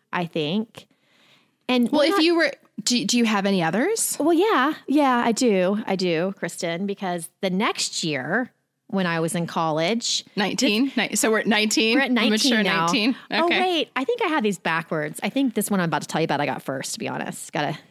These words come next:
Speaker 1: gotta stay factual. But, um, this one's even better. This was, I went to the University of Kansas. The Kansas State flower is a sunflower.
Speaker 2: Mm-hmm.
Speaker 1: So my friend and I went to a tattoo parlor,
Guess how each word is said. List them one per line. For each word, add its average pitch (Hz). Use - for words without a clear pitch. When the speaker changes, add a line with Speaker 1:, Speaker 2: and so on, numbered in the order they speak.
Speaker 1:
gotta 190
stay 220
factual. 190
But, 196
um, 175
this 269
one's 392
even 180
better. 139
This 240
was, -
I 190
went 254
to -
the 285
University 196
of 196
Kansas. -
The 196
Kansas 214
State 190
flower 165
is 160
a 165
sunflower. -
Speaker 2:
Mm-hmm. 180
Speaker 1:
So 220
my 190
friend 262
and 277
I 143
went 143
to 262
a 277
tattoo 277
parlor, 156